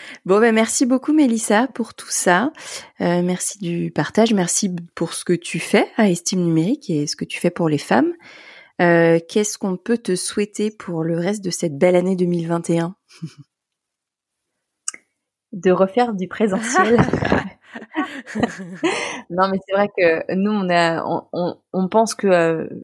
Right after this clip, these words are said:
Speaker 2: finalement, on se rend compte que le présentiel, c'est, c'est hyper puissant pour créer des co-, rencontres, allumer une mèche. Euh, surtout quand on parle de,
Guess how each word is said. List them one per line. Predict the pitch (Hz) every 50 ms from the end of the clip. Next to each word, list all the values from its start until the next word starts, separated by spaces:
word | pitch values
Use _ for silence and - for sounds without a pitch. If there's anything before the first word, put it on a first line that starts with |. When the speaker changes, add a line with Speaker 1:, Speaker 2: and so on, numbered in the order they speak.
| - -
Speaker 2:
finalement, | - 196 190 196 208 220
on | 208
se | 190 -
rend | 180 165
compte | 165 190 190 180 -
que | 175 165 160 160 -
le | 175 165
présentiel, | - - 175 175 170 - - 202 185
c'est, | - - 170 160 160 170 180
c'est | - - -
hyper | - 190 - - 185 175 -
puissant | - 185 175 - 196 190 196
pour | 190 - 180 -
créer | _ - - - 185 180
des | 175 180 175
co-, | - 175 175
rencontres, | - 180 175 170 - 185 190 190 190 - _ _ _ _ _ _ _ _ _ -
allumer | 180 175 180 185 185 190
une | 190 190
mèche. | 185 190 190 190 202 - - - - _ _ _ _ _ _ - _ -
Euh, | 170 175 170 160 151 151 156 160 160 160 160 156 165 _ _ _ _ _ _ _ _ _ _
surtout | - - 220 233 220 247 247
quand | 240 208 202 196
on | 185
parle | - 196 196 185
de, | 185 185 180 175 175 175